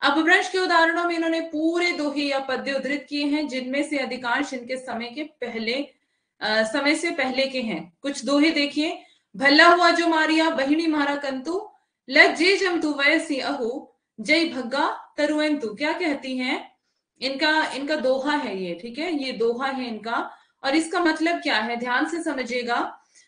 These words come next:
और, uh, copy pen अपने साथ रखें और अपनी book अपने साथ रखें, ठीक है?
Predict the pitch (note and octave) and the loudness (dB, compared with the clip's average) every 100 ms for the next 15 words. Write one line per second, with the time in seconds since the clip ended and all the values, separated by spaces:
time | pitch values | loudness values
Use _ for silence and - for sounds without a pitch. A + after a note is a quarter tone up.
0 | _ G#3+ A3+ A#3 A#3+ A#3+ B3 B3 - - | _ -4 0 2 2 2 0 -2 -6 -16
1 | _ _ _ _ _ C4+ C4 D#4 D4+ D4 | _ _ _ _ _ 0 2 2 2 0
2 | - D4 D4+ D4+ B3+ C#4+ D#4 C#4+ C#4 C4+ | -2 -2 -4 -2 -2 -2 -2 -4 -4 -6
3 | D#4+ - _ _ - A#3 C4 C4+ C4+ A3+ | -8 -12 _ _ -4 0 0 0 -4 -2
4 | D4 D#4 D4 C#4+ C#4+ A#3+ A3+ G3 G#3 G#3 | -2 -2 -2 -2 -2 -2 -4 -8 -10 -12
5 | B3+ E4 - | -6 -4 -4